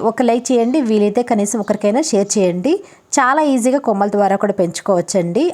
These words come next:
అది ఎలాగో ఇప్పుడు నేను మీకు కొన్ని టిప్స్ అనేది షేర్ చేస్తాను. ఇక్కడ మీరు చూస్తున్నారు కదా, ఈ కొమ్మలన్నిటినీ నేను మార్కెట్ నుంచి తీసుకొచ్చాను.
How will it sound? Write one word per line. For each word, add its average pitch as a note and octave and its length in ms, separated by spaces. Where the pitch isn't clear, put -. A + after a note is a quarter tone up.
అది E3 120
ఎలాగో F3 280
ఇప్పుడు F#3+ 300
నేను F3+ 200
మీకు A#3+ 180
కొన్ని C4+ 240
టిప్స్ - 240
అనేది A3 240
షేర్ F3+ 240
చేస్తాను. D3 420
ఇక్కడ B3+ 240
మీరు A3+ 200
చూస్తున్నారు A3+ 460
కదా, F#3+ 220
ఈ - 20
కొమ్మలన్నిటినీ G#3 800
నేను G#3 260
మార్కెట్ F#3 380
నుంచి F3+ 180
తీసుకొచ్చాను. E3 600